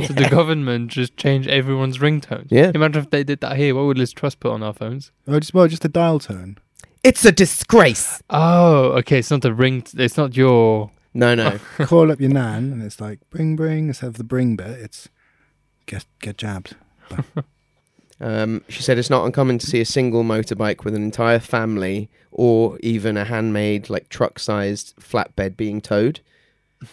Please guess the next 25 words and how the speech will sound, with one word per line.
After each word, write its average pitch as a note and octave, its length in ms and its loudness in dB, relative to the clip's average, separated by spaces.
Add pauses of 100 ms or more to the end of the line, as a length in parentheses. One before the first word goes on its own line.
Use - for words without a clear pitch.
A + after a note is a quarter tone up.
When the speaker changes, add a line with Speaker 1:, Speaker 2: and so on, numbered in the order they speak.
(460)
Speaker 2:
by, G#2+ 400 0
by A2+ 160 -2
a G#2+ 40 -4
single A2+ 300 -2
bike." A#2 400 -2 (680)
And G#2+ 400 -4
one B2+ 200 -2
of B2 40 0
my A#2+ 80 0
favourites, A2+ 460 0
which - 480 -6
I - 80 -8
think G2+ 300 -4
happens G#2 440 -8
in G2 120 -6
a G2 80 -6
lot G2 180 -4
of, - 380 -14 (480)
uh, F#2+ 240 -4 (160)
places F#2+ 400 -6
like F#2+ 160 -8
this, F2+ 320 -10
where G2+ 160 -6
it's, - 240 -8
um, G2 340 -10